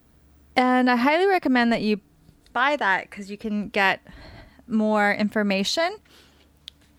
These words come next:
And I've also added in, you know, my feng shui advice as well.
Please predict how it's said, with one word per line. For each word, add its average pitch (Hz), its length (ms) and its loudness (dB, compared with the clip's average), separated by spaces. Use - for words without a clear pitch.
And 254 260 -2
I've 254 120 -4
also 311 800 0
added 233 360 0
in, 214 420 0
you 262 100 0
know, 220 100 0
my 196 380 2
feng 202 220 -2
shui 190 580 0
advice 190 480 0
as - 200 -6
well. 190 280 2